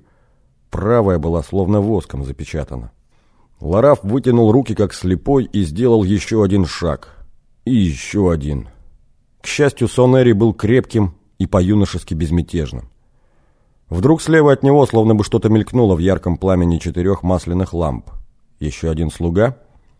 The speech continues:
Едва не потеряв сознание от испуга, Лараф обернулся. Оши Лол. Всего лишь стена. На стене зеркало. Во рту у Ларафа пересохло.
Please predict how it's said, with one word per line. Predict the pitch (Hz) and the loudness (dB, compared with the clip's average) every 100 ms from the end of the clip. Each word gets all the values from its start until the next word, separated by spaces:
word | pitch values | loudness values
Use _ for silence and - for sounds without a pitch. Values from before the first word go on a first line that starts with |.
| _ _ _ _ | _ _ _ _
Едва | - 82 104 127 | -4 0 2 4
не | 127 | 4
потеряв | 123 113 110 110 | 2 0 0 0
сознание | - 90 110 104 101 | 0 0 2 4 2
от | - | 0
испуга, | 98 - 123 110 101 - - | -4 -2 0 2 0 -2 -6
Лараф | 85 95 98 | 0 0 0
обернулся. | 95 101 98 92 73 - - _ _ - | 2 2 2 2 -2 -8 -20 _ _ -4
Оши | 104 95 - | 0 0 -2
Лол. | 95 107 110 76 60 - _ _ _ | 0 2 2 0 -6 -16 _ _ _
Всего | - 90 92 | -8 -4 0
лишь | 101 98 - | 0 -2 -6
стена. | - - 101 110 107 76 _ _ _ _ _ - | -16 -4 -2 0 0 -2 _ _ _ _ _ -10
На | 80 | -8
стене | 76 - 90 95 | -6 -4 -2 0
зеркало. | 85 123 - - 55 - _ _ _ _ | 0 0 -2 -8 -14 -18 _ _ _ _
Во | 76 87 | -4 0
рту | 104 - | 0 2
у | 135 | 2
Ларафа | 110 110 120 107 | 4 4 2 0
пересохло. | - 110 107 - 117 - 71 | -2 -2 -2 0 -2 -2 -10